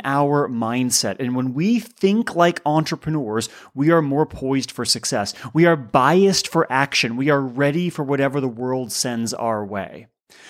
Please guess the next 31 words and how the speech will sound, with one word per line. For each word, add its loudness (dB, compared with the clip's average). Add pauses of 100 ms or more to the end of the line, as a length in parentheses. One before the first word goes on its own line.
(100)
So 2
today 2
we're 0
gonna 2
talk 0
about 0
how -2
to -6
take -4
that 0
concept -2
of -16
mindset -2 (280)
and 0
really 4
drill -2
into 0
curiosity, -4 (200)
looking 2
at 2
what 4
it 0
means 0
to -2
have 0
a -2
curious 0 (260)
mindset. -2 (480)
Now, 4
this 2
actually 0